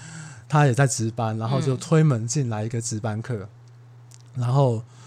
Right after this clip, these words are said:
Speaker 1: 他就跟我们值班同仁说：“哎，我想要看这个，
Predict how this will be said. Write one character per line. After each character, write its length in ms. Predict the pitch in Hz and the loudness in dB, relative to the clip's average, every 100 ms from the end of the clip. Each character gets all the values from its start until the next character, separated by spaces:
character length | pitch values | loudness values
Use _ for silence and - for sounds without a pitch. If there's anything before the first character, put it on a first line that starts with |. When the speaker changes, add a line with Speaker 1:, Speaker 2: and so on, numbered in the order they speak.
| - - | -20 -2
Speaker 1:
他 140 | 139 | 0
就 160 | 127 143 | 2 2
跟 180 | 143 | 4
我 80 | 139 | 4
们 160 | 110 113 | 4 0
值 140 | 113 | 0
班 180 | 117 123 | 2 2
同 160 | 123 107 | 0 -2
仁 160 | 101 | -2
说 400 | 110 113 107 104 - - - - - | -2 -2 -2 -4 -8 -18 -20 -14 -2
：“哎， 280 | 196 220 - - - | 2 2 -2 -8 2
我 160 | 185 | 4
想 180 | 196 151 | 6 6
要 120 | 170 | 6
看 340 | 180 208 156 143 | 4 4 6 4
这 140 | 147 | 2
个， 420 | 139 120 110 104 | 2 0 -2 -6